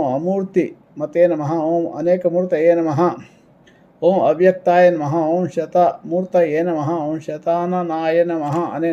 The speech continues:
నామాలను జపం చేసుకోవడం ద్వారా మీకు మొత్తం విష్ణు సహస్రనామ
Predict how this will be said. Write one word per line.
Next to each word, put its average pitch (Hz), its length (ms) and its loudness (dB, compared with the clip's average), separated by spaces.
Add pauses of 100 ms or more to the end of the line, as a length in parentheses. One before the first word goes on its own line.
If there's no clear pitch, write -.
నామాలను 180 440 0
జపం 170 220 -4
చేసుకోవడం 160 440 -6
ద్వారా 151 200 0 (100)
మీకు 151 220 -6 (1700)
మొత్తం 208 260 2
విష్ణు 180 180 -4
సహస్రనామ 180 340 0